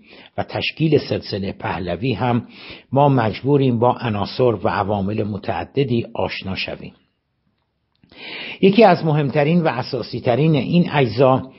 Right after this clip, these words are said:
اوضاع احوال ایران مقارن با به روی کار آمدن رضاخان می‌باشد. اجزای بعدی عبارتند از نیروی نظامی که آن کودتا را انجام می‌دهد،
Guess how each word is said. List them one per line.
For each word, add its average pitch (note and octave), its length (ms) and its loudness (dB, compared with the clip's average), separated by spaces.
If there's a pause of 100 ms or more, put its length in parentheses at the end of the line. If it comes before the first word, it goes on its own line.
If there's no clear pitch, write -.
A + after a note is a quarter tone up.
(180)
اوضاع A#2 460 2
احوال C#3+ 380 2
ایران A#2+ 640 0
مقارن G#2+ 500 2
با A#2+ 200 2
به G2+ 140 -4
روی G2 200 0
کار G2+ 260 -4
آمدن G2 380 -4
رضاخان F#2+ 540 -6
می‌باشد. F#2 600 -8 (1040)
اجزای D#3 540 2
بعدی C3 580 -2
عبارتند C3+ 760 -2
از B2 220 2 (480)
نیروی C#3 500 4
نظامی B2+ 640 2
که - 120 -6
آن C#3 180 -2
کودتا A2+ 540 -2
را A#2+ 100 2
انجام A2 460 -2
می‌دهد، G#2 600 -4